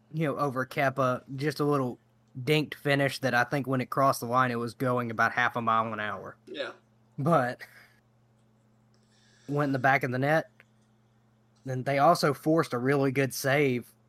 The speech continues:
Speaker 1: from Kepa in the fifty-sixth minute, you know, that he pushed it onto the woodwork. Yeah. Pulisic got a fifteen-minute cameo, but we'll really talk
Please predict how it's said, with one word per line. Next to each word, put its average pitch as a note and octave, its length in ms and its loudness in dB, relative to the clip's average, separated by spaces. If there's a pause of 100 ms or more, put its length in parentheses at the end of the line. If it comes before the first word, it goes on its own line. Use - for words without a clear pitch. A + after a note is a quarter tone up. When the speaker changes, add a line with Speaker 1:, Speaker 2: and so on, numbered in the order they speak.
(160)
Speaker 1:
from B2+ 180 -2
Kepa C#3+ 320 0
in A#2+ 60 -2
the A#2 80 -2
fifty-sixth C3+ 680 -6
minute, C3 380 -2 (200)
you C#3 140 -4
know, A2+ 140 -4
that G#2+ 180 -8
he C3+ 120 -4
pushed D3 360 -2
it B2+ 140 -4
onto C3+ 280 -2
the A#2+ 120 -4
woodwork. A2 680 -4 (1300)
Yeah. G2 240 -12 (340)
Pulisic C#3 440 -4
got B2 140 0
a A#2 40 -6
fifteen-minute B2+ 640 -4
cameo, C3 440 -2
but A#2 140 -4
we'll A2 240 -4
really A2+ 320 -4
talk G#2+ 380 -4